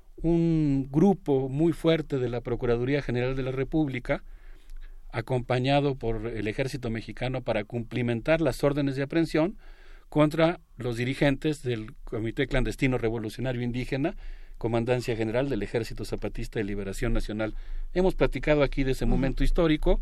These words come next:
Speaker 2: Sí.
Speaker 1: Hemos contado que yo en lo personal tuve oportunidad de entrar a ese lugar diez días después de iniciada la operación. Entré como parte de una caravana de la sociedad civil, eh,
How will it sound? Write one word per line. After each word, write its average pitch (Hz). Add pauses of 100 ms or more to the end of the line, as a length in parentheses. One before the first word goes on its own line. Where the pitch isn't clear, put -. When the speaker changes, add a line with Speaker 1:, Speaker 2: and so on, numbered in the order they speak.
Speaker 2:
Sí. - (460)
Speaker 1:
Hemos 127
contado 107 (140)
que 101
yo 117
en 127
lo 117
personal 117 (180)
tuve 127
oportunidad 123
de 117
entrar 131
a 139
ese 127
lugar 117
diez 120
días 123
después 110
de 110
iniciada 110
la 107 (600)
operación. 131
Entré 117
como 110
parte 120
de 113
una 117
caravana 113
de 113
la 101
sociedad 110
civil, 127 (720)
eh, 101